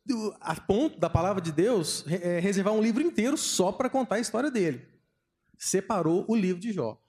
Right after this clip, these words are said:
Mas isso, a, a, a, a excepcionalidade da vida de Jó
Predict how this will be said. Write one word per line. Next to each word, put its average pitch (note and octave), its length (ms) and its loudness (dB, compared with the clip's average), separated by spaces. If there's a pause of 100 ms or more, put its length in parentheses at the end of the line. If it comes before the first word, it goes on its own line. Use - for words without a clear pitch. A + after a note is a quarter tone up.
(220)
Mas - 480 -2
isso, C4 540 0
a, D#3+ 720 -4
a, D3 40 -2
a, D#3+ 480 -4
a E3+ 80 0
excepcionalidade F3+ 1300 -2
da C#3 160 -2
vida C3 640 0
de B2 120 -6
Jó C#3 440 -2